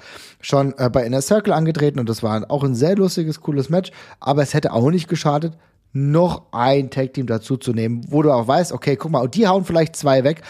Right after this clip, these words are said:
und etablieren sich schon mal ein bisschen, ne? Und dann scheiden sie vielleicht gegen Bobby Guns und Michael Knight aus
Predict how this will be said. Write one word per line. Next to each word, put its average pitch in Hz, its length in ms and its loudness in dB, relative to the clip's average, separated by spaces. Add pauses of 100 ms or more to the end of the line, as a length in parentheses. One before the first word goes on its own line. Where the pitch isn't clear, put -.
(120)
und 180 120 0
etablieren 185 520 0
sich 180 140 0
schon 139 160 0
mal 113 80 -2
ein 104 100 -4
bisschen, 98 460 -8
ne? 175 100 2
Und 165 140 -2
dann 160 140 0
scheiden 165 300 2
sie 160 120 0
vielleicht 156 240 0
gegen 151 180 -2
Bobby 147 240 0
Guns 156 240 0
und 147 80 -6
Michael 139 280 -2
Knight 151 220 0
aus 170 220 0